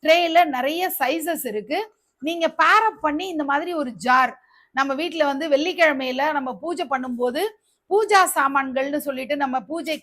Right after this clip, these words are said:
காயின்ஸ் எல்லாம் வச்சிருப்போம், மகாலட்சுமி கோல்டு காயின்லாம், அதெல்லாம் இந்த ஜார்ல போட்டு வச்சுக்கலாம். இது பாருங்களேன்,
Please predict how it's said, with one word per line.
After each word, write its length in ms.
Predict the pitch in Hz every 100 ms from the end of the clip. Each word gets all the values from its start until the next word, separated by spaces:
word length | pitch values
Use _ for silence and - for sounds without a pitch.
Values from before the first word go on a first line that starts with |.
| 269
காயின்ஸ் 380 | 277 330 311
எல்லாம் 280 | 262 240 247
வச்சிருப்போம், 440 | 220 240 196 214 214
மகாலட்சுமி 580 | 220 269 294 285 262 214
கோல்டு 280 | 240 277 269
காயின்லாம், 540 | 233 220 214 208 220 - _ _ -
அதெல்லாம் 340 | 277 302 370
இந்த 180 | 381 311
ஜார்ல 460 | 208 262 294 285 254
போட்டு 280 | 240 220 285
வச்சுக்கலாம். 560 | 254 - 196 220 285 381 _
இது 220 | 254 254
பாருங்களேன், 580 | 277 277 277 247 247 240